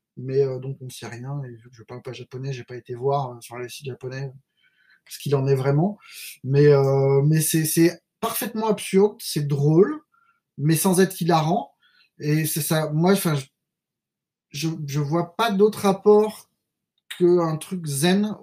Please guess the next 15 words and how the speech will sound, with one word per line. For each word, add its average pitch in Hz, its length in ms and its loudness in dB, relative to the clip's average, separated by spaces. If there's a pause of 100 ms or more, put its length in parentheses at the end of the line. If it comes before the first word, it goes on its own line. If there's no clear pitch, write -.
enfin, 143 300 -6 (220)
ça 170 120 -2
s'approche 196 420 0
plus 220 260 -6
de, 175 160 6
du 170 220 -2
zen 196 360 4
ou 180 220 0
du 160 320 -2
yoga 170 500 4 (400)
que 156 100 -6
du 147 120 -4
jeu 156 180 4
vidéo, 170 580 6
euh, 143 220 2